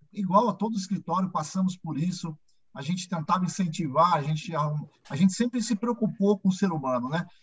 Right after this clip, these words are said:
A Tentme nasceu dessa forma, a gente tem essa, na nossa cultura, na nossa família, uma preocupação muito grande com as pessoas que trabalham com a gente.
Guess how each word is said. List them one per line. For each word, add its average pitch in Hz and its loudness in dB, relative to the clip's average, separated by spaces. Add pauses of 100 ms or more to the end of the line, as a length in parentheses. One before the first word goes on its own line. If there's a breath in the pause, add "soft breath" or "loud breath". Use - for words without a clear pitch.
(160)
A 151 -4
Tentme 226 2
nasceu 214 2
dessa 156 -4
forma, 127 0
a 123 -2
gente 160 -6
tem 190 4
essa, 170 2
na 135 -2
nossa 156 0
cultura, 175 2
na 147 0
nossa 151 -2
família, 190 4 (300)
uma - -2
preocupação 220 0
muito 226 4
grande 196 4
com 214 -2
as 190 -2
pessoas 196 -2
que - -16
trabalham 190 4
com 214 -2
a 202 0
gente. 160 -6